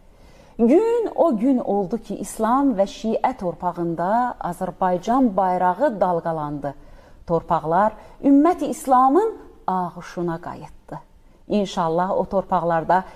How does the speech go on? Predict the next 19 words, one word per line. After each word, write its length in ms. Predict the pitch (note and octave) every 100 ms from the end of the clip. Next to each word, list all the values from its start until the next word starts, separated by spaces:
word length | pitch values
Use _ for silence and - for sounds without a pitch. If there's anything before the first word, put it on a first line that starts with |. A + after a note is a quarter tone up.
| -
şiə 400 | - - F#3+ D3+
azanı 420 | D#3+ F3 F3+ F3+ F#3
səslənər, 680 | F#3+ F#3+ G3+ G#3+ A#3+ B3 - - - F3
cəmaat 500 | G#3+ G#3+ G#3 G#3+ G#3+
namazları 580 | F#3+ F3+ F3 F3 E3+ D#3
qılınar. 400 | C#3+ C#3+ C#3 - - -
İnşallah. 600 | A3+ - - - - - - - - -
Bu 80 | F#3
mübarək 640 | F#3 D3+ F3+ F3+ G3 G3
torpaqlarda 760 | F3+ E3 F3+ E3 F3+ F#3+ D4 E4 - -
yəhud 540 | G#3 C4+ B3 - F#4+ -
toxumu 440 | C4+ B3 B3 C4+ F4 - - -
əkilməz. 800 | E3 - E3 D3+ E3+ E3 - - - - - - -
Cuhud 500 | F#3 A#3+ A#3+ E4 - - F#3
zəmisi 640 | G3 F3+ F3+ F3+ - C4+ G#3+
bəcərilməz. 760 | F3 E3+ D#3+ D#3+ D#3+ E3+ E3+ - - - - - -
Erməni 500 | - F4+ F4 F#4+ G#4+
donuzu 640 | C4 C4 C#4 C#4 A4 F#4 -
saxlanılmaz. 1000 | - G3+ - F3 E3+ D#3 D3+ D#3 D#3